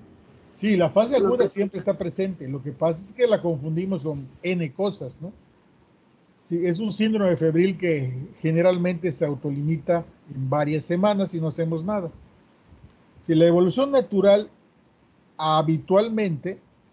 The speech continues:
Speaker 1: es hacia la remisión en varias semanas.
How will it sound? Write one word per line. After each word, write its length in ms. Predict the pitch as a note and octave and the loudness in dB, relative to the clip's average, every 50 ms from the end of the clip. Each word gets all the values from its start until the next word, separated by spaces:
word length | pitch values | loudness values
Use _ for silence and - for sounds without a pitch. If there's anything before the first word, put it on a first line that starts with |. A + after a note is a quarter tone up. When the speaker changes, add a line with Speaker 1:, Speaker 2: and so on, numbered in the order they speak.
| _ _ _ _ _ _ _ _ _ _ - | _ _ _ _ _ _ _ _ _ _ -6
Speaker 1:
es 480 | D#3 F3 G#3+ B3+ C4+ - - - - _ _ _ _ _ _ _ _ _ _ - | -2 2 2 2 0 -2 -12 -20 -20 _ _ _ _ _ _ _ _ _ _ -4
hacia 440 | D3 D#3+ D3 - - - D#3+ D3+ D3+ | -4 -4 -4 -6 -6 -2 0 0 0
la 200 | D3+ D3 D3+ D3 | 0 0 -2 -2
remisión 760 | C#3+ D3 D#3 D3+ D#3 D#3+ C3 - F3+ G3 G#3+ A#3+ C4 C4+ - - _ - | -2 -4 -4 -2 -2 -2 -4 -2 0 0 0 0 0 -4 -10 -20 _ -12
en 160 | D3 C3+ C3+ | -10 -6 -4
varias 340 | C3+ C#3+ D3 C#3+ C#3+ C#3+ C3+ | -2 -2 -2 -2 -2 -6 -8
semanas. 580 | - C#3+ C3 B2 A#2 A2 G#2 G2 F#2+ - - | -8 -10 -10 -8 -10 -10 -12 -14 -16 -18 -20